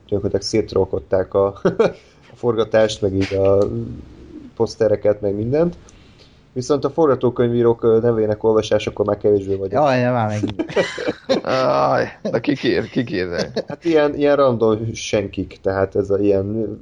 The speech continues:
Speaker 1: rajzfilmeket írtak, meg
Speaker 2: Egyszer az a baj, hogy random senkik, egyszer az a baj, hogy, eh, <laughs> random idióták.
Speaker 1: De
Speaker 3: Mondjuk a ran-, a random senkikben azért mondjuk megvan az a, az a potenciál, hogy akkor
Speaker 2: Lehetnek
Speaker 3: lehet, lehet,
Speaker 2: valakik.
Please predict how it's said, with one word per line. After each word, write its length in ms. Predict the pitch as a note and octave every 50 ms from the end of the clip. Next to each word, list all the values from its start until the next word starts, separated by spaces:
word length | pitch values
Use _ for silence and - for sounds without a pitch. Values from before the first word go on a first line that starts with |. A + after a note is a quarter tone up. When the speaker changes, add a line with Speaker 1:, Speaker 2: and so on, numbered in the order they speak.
| G#2+ A2
Speaker 1:
rajzfilmeket 680 | A#2+ C3+ C3 C3 B2 - B2+ A#2+ A#2+ A#2 A#2+ A2+ A2 -
írtak, 640 | A#2 A2+ A2+ - - - A2+ A2 A2 A2 G#2 -
meg 300 | - F#2 F2+ F2 G2 - - -
Speaker 2:
Egyszer 260 | - D#3 - G3 F3
az 100 | E3 D3+
a 80 | D#3
baj, 200 | C#3+ C#3 C#3+ C#3
hogy 120 | C#3 C3+ C3+
random 320 | D3+ D#3+ D#3+ D#3 D3 C3
senkik, 320 | C3 - F#3+ E3 C#3+ B2 E3+
egyszer 220 | E3 - - C#3+
az 100 | D3 C3
a 60 | C3
baj, 240 | A#2+ A#2+ A2+ G#2+ G#2+
hogy, 80 | G#2 A2+
eh, 280 | G#2+ G2+ F#2 F#2 E2+ - - - - - G#3 - - -
<laughs> 500 | - - A3+ - - - - F#3+ D3+ C3
random 340 | C3+ D3+ D3+ D3+ C3 A#2+ C3
idióták. 880 | D3+ D#3 E3 D#3 D#3 C#3+ - - C#3 C3 B2+ - A#2 A#2 - - - _ A3 - - F#3+ - - -
Speaker 1:
De 100 | - C#3+ D3
Speaker 3:
Mondjuk 200 | D3 D3+ C#3+ -
a 80 | C3+
ran-, 240 | B2+ C3+ C#3 D3 D3 -
a 100 | _ C3+
random 300 | C3+ C#3+ D3 D#3 D#3 D3+
senkikben 560 | D3 - - C#3 C3 D3 D#3 C3+ C#3 C#3+ C3+ C3+
azért 200 | C3+ C#3+ D3 C#3+
mondjuk 220 | C#3 C#3 C#3 C3+
megvan 280 | C#3 C#3+ C#3 B2+ A2 G#2
az 120 | G#2 G#2+
a, 140 | G#2+ E2 - -
az 160 | - G#2+ G#2
a 200 | G#2 A2 - - -
potenciál, 560 | - G#2 F#2+ - G#2 G2+ F2+ - A2 G2+ G#2+ A2
hogy 120 | G2+ F#2
akkor 440 | F#2+ G2 - - G#2 G#2 G2+ - - - F2+ -
Speaker 2:
Lehetnek 480 | - F3+ D#3 D#3 - E3+ - D#3 D3 -
Speaker 3:
lehet, 0 |
lehet, 340 | D3 C#3+ B2 A2+ G#2+ B2+
Speaker 2:
valakik. 180 | B2+ G#2+ -